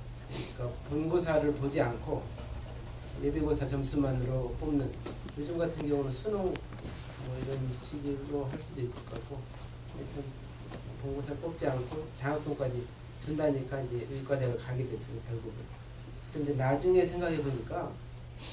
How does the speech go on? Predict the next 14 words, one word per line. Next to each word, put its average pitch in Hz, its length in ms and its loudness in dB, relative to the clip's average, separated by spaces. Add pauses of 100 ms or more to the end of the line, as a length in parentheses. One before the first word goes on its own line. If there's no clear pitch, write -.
(920)
훨씬 214 420 4
나한테 143 320 0
맞는 127 400 0
거죠. 139 260 -4
그게 117 220 -6
물리학자보다도 120 1400 4 (640)
의사를 131 340 -2
하는 135 180 -2
게 127 80 -6
훨씬, - 320 -4
어, - 1160 -8
맞는 127 180 0
것 143 100 4 (300)
같고, 127 140 -6